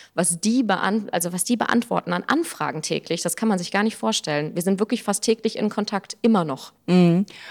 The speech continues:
Speaker 2: Und was ist so, ähm, die größte Herausforderung, ähm, das so in die Breite zu streuen? Also wie, wie geht ihr damit um?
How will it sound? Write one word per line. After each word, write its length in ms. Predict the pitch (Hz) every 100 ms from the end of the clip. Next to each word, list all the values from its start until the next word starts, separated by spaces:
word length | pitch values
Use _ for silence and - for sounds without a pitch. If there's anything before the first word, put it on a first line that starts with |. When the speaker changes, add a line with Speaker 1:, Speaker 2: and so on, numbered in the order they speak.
| -
Speaker 2:
Und 120 | - 180
was 140 | 202
ist 180 | 262 -
so, 260 | 240 226 214
ähm, 640 | 196 190 185 180 170 160
die 120 | 180
größte 340 | 175 190 220 214
Herausforderung, 1300 | 202 175 160 190 - - 196 185 170 180 180 180 -
ähm, 320 | 170 170 170
das 180 | 170 190
so 80 | -
in 120 | 175
die 80 | 165
Breite 380 | - 131 151 240
zu 140 | 269
streuen? 640 | 247 - - 226 240 269 254
Also 280 | 175 175 175
wie, 160 | 180
wie 180 | 185 180
geht 240 | 175 185
ihr 100 | 190
damit 360 | 156 175 202 -
um? 200 | 185